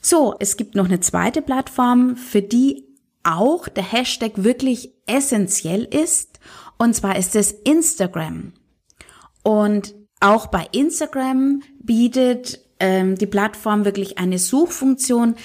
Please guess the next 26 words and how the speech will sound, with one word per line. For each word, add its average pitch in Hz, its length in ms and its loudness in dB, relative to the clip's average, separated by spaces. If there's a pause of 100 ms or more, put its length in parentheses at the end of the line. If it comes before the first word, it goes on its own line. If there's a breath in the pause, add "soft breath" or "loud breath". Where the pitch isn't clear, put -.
(180 loud breath)
nach 196 640 2 (140)
Hashtags - 920 -4 (140)
an. 175 460 -2 (480 loud breath)
Und, 202 400 -2
äh, - 100 -4
für 208 180 0
mich 269 280 2
ist - 240 -2
auf - 140 -4
Instagram 214 520 0
wirklich 202 340 0
der 190 100 0
Hashtag 208 680 -2
der 190 140 2
Dreh- 208 560 -2
und 226 360 -2
Angelpunkt. 196 840 -2 (1400 loud breath)
Und 208 680 2 (260)
hier 262 300 2
ist 233 140 -4
es 233 180 -6
auch 185 200 -4
wichtig, 269 580 -2 (260 loud breath)
dass 214 240 0
man 208 320 0
wirklich 247 640 -2